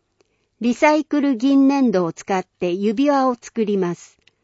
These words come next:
日時、三月二日土曜日午前九時から正午。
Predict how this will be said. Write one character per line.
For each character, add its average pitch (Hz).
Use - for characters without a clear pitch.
日 254
時、 -
三 311
月 202
二 -
日 202
土 202
曜 226
日 175
午 285
前 208
九 254
時 226
か 165
ら 160
正 226
午。 156